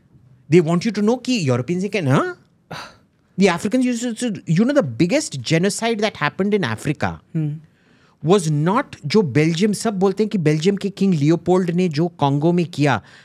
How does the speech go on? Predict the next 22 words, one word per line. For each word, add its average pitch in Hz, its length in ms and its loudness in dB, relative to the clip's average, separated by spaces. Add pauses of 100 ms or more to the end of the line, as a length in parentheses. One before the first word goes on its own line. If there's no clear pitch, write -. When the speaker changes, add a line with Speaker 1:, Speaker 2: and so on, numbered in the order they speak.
(120)
Speaker 1:
अ, 110 400 -2
लोगों 147 340 2
का 151 140 -4
हाथ 135 240 -2
chop - 340 -4
off 143 160 -2
करना 135 280 0
Speaker 2:
हम्म। 151 80 2
Speaker 1:
और 123 100 0
लोगों 127 200 -2
को 151 100 -2
मार 123 300 0
डालना, 135 320 -2
it 165 120 -2
was 180 220 0
not 247 200 2
that। 117 280 -4 (460)
Speaker 2:
उससे 185 280 -2
भी 240 120 -2
ज्यादा 214 200 -2
कुछ 156 180 -8
था। - 240 -12